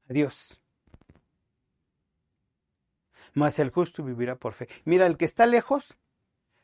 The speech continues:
de Dios, pues está lejos de Dios. Pero hay quienes nos hemos acercado a Dios y llevamos una relación personal con Dios por no sé cuánto tiempo, pero de repente los problemas que no hemos sabido canalizarlos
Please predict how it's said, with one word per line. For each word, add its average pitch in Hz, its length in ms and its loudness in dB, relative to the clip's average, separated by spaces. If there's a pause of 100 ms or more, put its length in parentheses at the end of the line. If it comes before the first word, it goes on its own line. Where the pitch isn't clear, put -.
(160)
de 143 140 2
Dios, 202 260 0
pues - 160 -10
está 247 120 4
lejos 277 320 2
de 247 80 -2
Dios. 302 360 -2 (600)
Pero 135 160 0
hay 196 80 2
quienes 277 460 8
nos 143 220 -6
hemos 277 280 -2
acercado 175 440 -4
a 202 60 -8
Dios 190 360 -10 (180)
y 165 100 0
llevamos 202 520 2
una 196 300 0
relación 165 480 -2
personal 160 400 -6
con 151 160 -8
Dios 165 260 -4
por 131 240 -6
no 143 140 -4
sé 143 120 -8
cuánto 151 300 -6
tiempo, - 400 -12 (320)
pero 113 240 -4
de 117 140 -4
repente 147 640 -6 (420)
los 113 180 -8
problemas 135 800 -6 (880)
que 120 180 -4
no 135 140 -2
hemos 165 300 -2
sabido 135 540 -4 (360)
canalizarlos 123 880 0